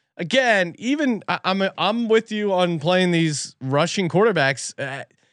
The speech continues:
at first touchdown. I mean, it's crazy the price you got on Josh Allen, first rushing touchdown. Lamar is, is plus seven hundred. I still like it, uh, for Lamar. And then on, on the Colts side,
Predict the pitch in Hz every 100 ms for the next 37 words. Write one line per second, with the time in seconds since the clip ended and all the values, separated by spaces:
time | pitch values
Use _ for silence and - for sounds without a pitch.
0 | _ _ _ 143 143 - - 175 - 165
1 | 190 - 139 120 131 135 139 135 - 175
2 | 196 185 156 160 156 - 147 147 143 110
3 | 135 131 123 139 135 139 143 190 123 95
4 | - _ _ _ _ 156 135 151 131 151
5 | 135 143 127 143 135 135 139 180 233 190
6 | 139 123 139 131 - 170 - 156 127 117
7 | 160 131 139 165 - 170 170 123 139 120
8 | 104 - _ _ _ _ - 123 113 -
9 | 170 151 139 135 139 135 127 _ - 156
10 | 160 160 156 - 151 156 131 180 175 -
11 | 170 160 156